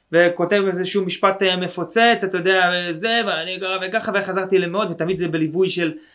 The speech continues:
הבטחות מאוד, מאוד, מאוד מפוצצות, שהן חסרות בסיס. בסוף אתה נכנס לדף נחיתה, אתה רואה שהוא עבד עם ארבע לקוחות, עם... עם, אה, ההיא וההיא וההיא, ו-,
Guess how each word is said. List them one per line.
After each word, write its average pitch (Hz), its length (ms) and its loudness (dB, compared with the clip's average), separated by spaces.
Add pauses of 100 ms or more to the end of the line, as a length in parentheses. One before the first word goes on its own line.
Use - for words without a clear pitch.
הבטחות 180 460 0
מאוד, 190 420 2
מאוד, 190 360 4
מאוד 214 200 2
מפוצצות, 190 640 -2
שהן - 880 -4
חסרות 185 460 2
בסיס. 202 300 4
בסוף 202 220 -4
אתה 202 80 2
נכנס 190 220 -2
לדף 190 200 0
נחיתה, 190 220 -2
אתה 190 120 -2
רואה 185 100 2
שהוא 185 140 2
עבד 175 160 0
עם 175 120 -2
ארבע 180 200 2
לקוחות, 170 460 -2
עם... 165 120 -6 (480)
עם, 165 140 -6
אה, 170 300 2
ההיא 180 360 4
וההיא 170 360 6
וההיא, 180 340 4
ו-, 175 180 2